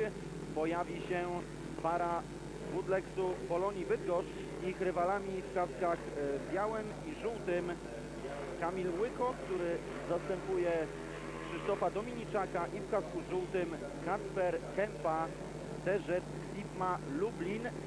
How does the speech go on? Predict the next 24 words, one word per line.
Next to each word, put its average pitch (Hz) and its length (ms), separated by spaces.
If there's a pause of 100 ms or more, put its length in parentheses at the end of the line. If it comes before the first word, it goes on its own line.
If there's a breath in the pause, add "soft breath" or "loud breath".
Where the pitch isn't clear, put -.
(100)
Wszyscy 175 680
kibice, 165 360
którzy 156 300
dzisiaj 190 420
przy 160 160
tej 175 140
pięknej 190 360
pogodzie 175 380
zdecydowali 196 600
się 170 120 (140)
przyjść 160 220
na 165 100
stadion 170 400
przy 180 80
ulicy 180 340
Sportowej, 170 440
na 156 100
pewno 208 280
liczą 196 280
na 170 140
zwycięstwo 165 640 (400)
pary 175 280
gospodarzy, 160 800
ale 160 440